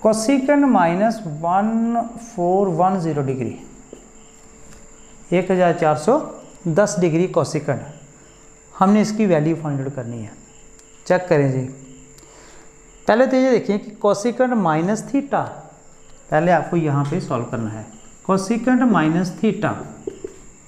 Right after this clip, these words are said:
कौन सी quadrant है, Minus theta। देखें यहाँ पे theta और माइनस theta कहाँ?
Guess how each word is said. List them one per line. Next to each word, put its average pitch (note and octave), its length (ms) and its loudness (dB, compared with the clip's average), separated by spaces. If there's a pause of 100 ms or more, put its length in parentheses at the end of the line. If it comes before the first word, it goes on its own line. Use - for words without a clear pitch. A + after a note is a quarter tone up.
(880)
कौन G#3 180 4
सी G#3 140 0
quadrant C#3 340 2
है, - 180 -8 (1000)
Minus C#3+ 320 2
theta। C3+ 300 -2 (880)
देखें C#3+ 320 0 (1000)
यहाँ D#3 280 4
पे A#3+ 220 4 (100)
theta D#3+ 340 -2 (420)
और D3+ 60 -2
माइनस G3+ 340 2
theta B3+ 220 2
कहाँ? B3 260 2